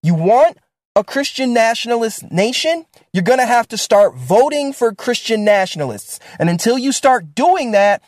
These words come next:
I, I cannot take you seriously, Christians. I can't take you seriously until you start voting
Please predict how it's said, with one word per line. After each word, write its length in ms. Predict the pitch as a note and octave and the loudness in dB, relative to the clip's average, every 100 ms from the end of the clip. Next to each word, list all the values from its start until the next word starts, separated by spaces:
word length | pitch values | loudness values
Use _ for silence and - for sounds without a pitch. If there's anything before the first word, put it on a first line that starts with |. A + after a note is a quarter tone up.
| _ - | _ 0
I, 160 | G3+ F3 F3+ | 0 0 -2
I 120 | G#3+ | -2
cannot 580 | - - D4 D4 C4+ - | -2 -2 0 2 0 0
take 280 | A#3+ A3+ | -2 -2
you 80 | A3 | -8
seriously, 920 | F#3+ - C4 D4+ D4 B3+ - F#3+ - - _ _ _ _ | -8 -6 -2 0 -2 -4 -4 -6 -6 -12 _ _ _ _
Christians. 640 | - G3 - A#3+ B3 - _ _ _ _ _ _ _ _ _ _ - | -4 -2 -2 -4 -6 -10 _ _ _ _ _ _ _ _ _ _ -4
I 80 | G3+ | -4
can't 340 | - C#4 D#4+ | 0 0 0
take 240 | - D4 - | 0 -4 -2
you 80 | C4 | -8
seriously 600 | - D4+ D4 C4 B3+ A#3+ | -4 -4 -4 -4 -4 -2
until 260 | G#3+ C4 | -2 -2
you 160 | G#3+ A#3 | -2 -2
start 420 | - - G#3+ A3+ | -2 2 2 2
voting 800 | C3+ C3+ C#3+ C4 D#4+ D4 A#3+ A#3+ | -2 -8 2 4 4 2 -2 -2